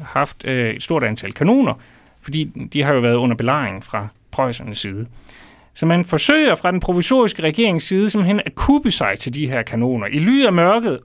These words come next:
til, øh, i natten til den attende marts atten hundrede enoghalvfjerds, der sender man tropper ind i byen, skal konfiskere kanonerne. Og det bliver opdaget, og det bliver pariserne pænt sure over, for nu at sige det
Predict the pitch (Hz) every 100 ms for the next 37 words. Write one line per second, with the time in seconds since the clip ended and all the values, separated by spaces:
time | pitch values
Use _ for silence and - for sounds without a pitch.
0 | - - 165 170 - 151 139 123 147 180
1 | 196 180 160 156 135 131 165 - 127 104
2 | 135 - 147 160 170 190 135 117 139 156
3 | 165 190 165 131 - 165 175 147 120 214
4 | 208 127 131 - 127 120 113 - 151 113
5 | 110 104 92 82 _ _ _ _ _ _
6 | _ - 156 220 240 196 139 233 240 208
7 | 127 98 104 127 185 190 180 156 139 123
8 | 156 175 170 135 120 185 - 151 156 117
9 | 104 - 123 120 117 127 123